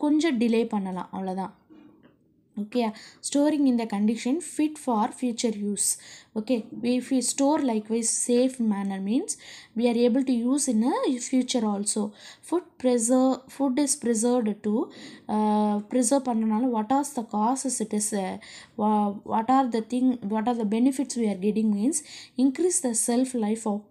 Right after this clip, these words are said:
food. Okay, ஃபுட்டு வந்து நம்ம வந்து என்ன பண்ணலாம், ஆம், ல்-, நம்ம லைஃப்க்கு கூ-, கூட கொஞ்ச நாள் நம்ம எடுத்துக்கலாம். And retain the color, கலர் நம்ம டேமேஜ் ஆகாம பார்த்துக்கலாம். Texture and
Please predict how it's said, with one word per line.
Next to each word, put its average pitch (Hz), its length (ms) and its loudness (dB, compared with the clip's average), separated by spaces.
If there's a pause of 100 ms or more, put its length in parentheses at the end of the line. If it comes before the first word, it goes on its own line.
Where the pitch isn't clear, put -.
food. 196 320 -8 (540)
Okay, 226 260 0
ஃபுட்டு 254 340 4
வந்து 269 220 4 (220)
நம்ம 226 260 2
வந்து 247 140 4 (100)
என்ன 240 120 0 (100)
பண்ணலாம், 240 320 0 (600)
ஆம், 220 400 2 (1000)
ல்-, 208 120 -4 (140)
நம்ம 220 240 2 (720)
லைஃப்க்கு 247 520 0
கூ-, 254 240 4
கூட 262 260 2
கொஞ்ச 220 280 0
நாள் 247 200 0
நம்ம 208 280 0
எடுத்துக்கலாம். 208 500 -6 (380)
And 247 200 2
retain 311 320 0 (140)
the 233 100 2 (340)
color, 233 260 0 (200)
கலர் 262 260 2 (120)
நம்ம 220 260 0
டேமேஜ் 214 340 2
ஆகாம 220 200 2
பார்த்துக்கலாம். 208 380 -4 (480)
Texture 247 480 -2 (200)
and 220 140 0